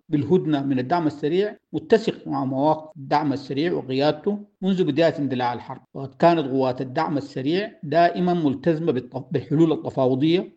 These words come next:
والسلمية منذ مفاوضات جدة الأولى والثانية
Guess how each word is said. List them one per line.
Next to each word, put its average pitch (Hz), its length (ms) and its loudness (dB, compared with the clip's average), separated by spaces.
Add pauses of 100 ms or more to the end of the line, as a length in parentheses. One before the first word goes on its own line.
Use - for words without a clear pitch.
(140)
والسلمية 135 680 4 (180)
منذ 156 360 2
مفاوضات 131 540 0
جدة 147 500 0 (220)
الأولى 151 380 4
والثانية 147 640 0